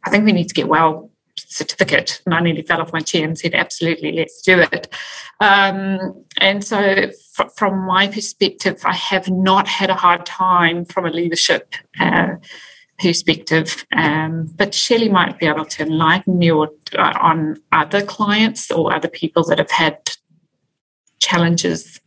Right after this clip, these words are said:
um, from a leadership perspective. Um, before Shelley answers, I think for us it's that leadership, more the leadership around we're leading the way. Um, we're leading the way here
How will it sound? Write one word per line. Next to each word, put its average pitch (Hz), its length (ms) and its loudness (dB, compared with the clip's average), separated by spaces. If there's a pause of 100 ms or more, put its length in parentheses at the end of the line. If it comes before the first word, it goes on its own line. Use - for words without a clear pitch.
um, 156 240 -2
from 170 160 0
a 165 40 -2
leadership 165 460 0
perspective. - 640 -2 (880)
Um, 175 220 0
before 214 500 2
Shelley 165 360 0
answers, 170 420 0
I 170 60 2
think 214 380 -2
for 185 180 -2
us 214 240 -4
it's - 140 -16
that - 260 -8
leadership, 170 440 -2
more 175 140 -4
the 170 80 -6
leadership 180 480 -2
around 165 400 0 (400)
we're 233 160 4
leading 208 380 2
the 165 80 -6
way. 247 760 4 (200)
Um, 160 680 2 (640)
we're 240 140 4
leading 190 340 4
the 156 60 0
way 165 260 4
here 170 680 2